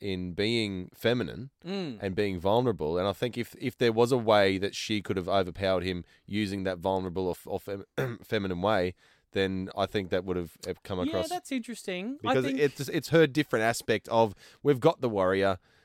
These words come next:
Speaker 1: you know, in Teal'c,
Speaker 2: Yeah.
Speaker 1: in the team. She brings an aspect or a dynamic to the team that no one else can.
Speaker 2: Yeah, I wonder if it's the writers thinking, "Oh, okay, this is a mili-, this show looks like it's a military show.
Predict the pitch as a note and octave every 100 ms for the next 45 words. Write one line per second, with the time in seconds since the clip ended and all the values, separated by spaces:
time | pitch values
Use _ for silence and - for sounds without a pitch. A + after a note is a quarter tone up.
0 | _ G2 F#2+ F#2+ G2+ A2 F#2+ - G#2+ G2+
1 | G#2 - C#3+ E3 E3 C#3 G2+ F2+ G#2 G2+
2 | G#2 G#2 - - A#2 A2+ A2+ G2 G2 G2
3 | - G#2+ G2 G#2 F#2 G2 E2+ - G#2 G2+
4 | G2 - G2+ F#2 - G2 F#2 F#2 F#2+ F2+
5 | E2+ - - F#2+ F#2 C#3+ D3+ C3 D3+ G3+
6 | A3+ B3+ A#3+ - F#3+ - E3+ D3 D#3+ D#3+
7 | E3 D3 - D#3+ D#3+ D#3+ D#3 D3 C#3+ -
8 | _ _ _ _ _ - F3+ F3+ F3 E3+
9 | D3+ D3 C3+ E3+ - E3+ E3+ D3+ C#3+ C3+
10 | D3 D#3 D#3+ D#3 E3+ - D#3 - F3+ D#3+
11 | D3+ - D3+ C#3 C#3+ C#3+ C#3 D3 D3+ D#3
12 | C#3 C3+ B2+ C3 A#2 A2